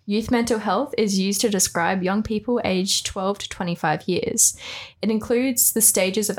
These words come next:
adolescence and emerging adulthood,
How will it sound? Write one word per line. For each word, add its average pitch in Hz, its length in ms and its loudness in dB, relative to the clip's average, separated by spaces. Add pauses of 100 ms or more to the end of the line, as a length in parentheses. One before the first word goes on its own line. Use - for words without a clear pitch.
adolescence 202 760 2
and 190 180 2
emerging 180 520 2
adulthood, 180 640 0